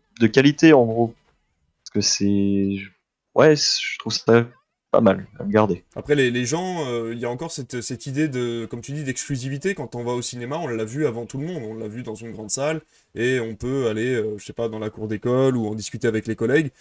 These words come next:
Speaker 2: et se dire, ben voilà, moi je l'ai vu et pas toi, et tu peux aller le voir, euh, voilà, va le voir au cinéma, il vient de sortir, il y a, il y a ce côté, là, je pense, avec tous les, tous les Avengers, tout ça qu'on voit maintenant,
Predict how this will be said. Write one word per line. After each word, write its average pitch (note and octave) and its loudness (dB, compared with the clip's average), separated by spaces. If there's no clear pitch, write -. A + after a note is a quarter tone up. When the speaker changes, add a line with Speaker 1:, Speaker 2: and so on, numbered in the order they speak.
Speaker 2:
et A2 -4
se G#2 -6
dire, C3+ 0
ben A2 -4
voilà, B2 0
moi B2+ -2
je A#2 -6
l'ai A#2 -2
vu C3+ 0
et A2+ -2
pas A2 -4
toi, D3 0
et A#2 -2
tu A#2 -10
peux A#2+ -2
aller A2+ 0
le A2+ -4
voir, C3 0
euh, G#2+ -4
voilà, A#2+ -2
va A#2+ -2
le B2+ 0
voir C3 0
au B2 -2
cinéma, B2 -2
il A#2 -2
vient B2 -6
de B2+ -6
sortir, C#3+ -6
il B2 -2
y A2 -2
a, A2 -2
il A2+ -6
y A2+ -6
a A2+ -6
ce - -8
côté, E3+ -2
là, C3 0
je - -10
pense, B2+ -8
avec A2 -4
tous C3+ -10
les, A#2+ -2
tous C3 -12
les A#2+ -6
Avengers, A#2 -4
tout A#2 -12
ça C3+ -4
qu'on A2+ -10
voit A#2 -4
maintenant, B2+ -6